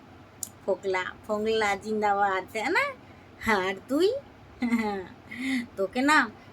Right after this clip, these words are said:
পায়ের তলায় দেবে রেখেছে। তুই যতই গামলার কথা বল, গামলা তোকে পোছে না, সেটা সবাই জানে যে গামলা তোকে পোছে না। বুঝতে পেরেছিস?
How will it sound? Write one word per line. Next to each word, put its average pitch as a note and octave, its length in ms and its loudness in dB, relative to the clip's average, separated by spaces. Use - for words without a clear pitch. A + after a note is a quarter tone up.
পায়ের G3 340 6
তলায় G3 340 4
দেবে F#3 220 2
রেখেছে। F3+ 440 0
তুই B3+ 140 0
যতই B3+ 520 4
গামলার F3 440 4
কথা E3+ 280 -4
বল, C3 220 -4
গামলা G#3 420 4
তোকে F#3 260 -6
পোছে E3 380 -8
না, - 80 -18
সেটা G3 300 -6
সবাই A#3+ 680 2
জানে E3 280 -4
যে D#3+ 220 -6
গামলা F3+ 320 2
তোকে F#3+ 360 -4
পোছে F#3 440 -2
না। D#3+ 180 -2
বুঝতে A#3+ 260 -4
পেরেছিস? B4+ 480 0